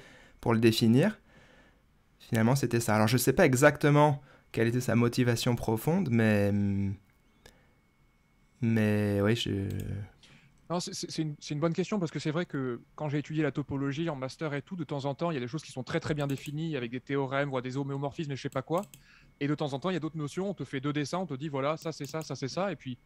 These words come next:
Speaker 2: tu dis, ah oui, mais rigoureusement, qu'est-ce qui se passe ?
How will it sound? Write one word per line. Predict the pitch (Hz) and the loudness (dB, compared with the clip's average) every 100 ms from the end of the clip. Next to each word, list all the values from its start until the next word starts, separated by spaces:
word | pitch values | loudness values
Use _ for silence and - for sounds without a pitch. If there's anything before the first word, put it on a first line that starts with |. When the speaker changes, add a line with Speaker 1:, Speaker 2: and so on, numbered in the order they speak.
| _ - _ | _ -20 _
Speaker 2:
tu | - | -14
dis, | 135 | -4
ah | 139 | -2
oui, | 147 196 | 0 -2
mais | 120 107 - - | -4 -6 -10 -14
rigoureusement, | 123 135 143 139 156 | -10 -6 -4 -4 -4
qu'est-ce | 131 - | -10 -12
qui | |
se | - | -10
passe ? | 175 - | -8 -10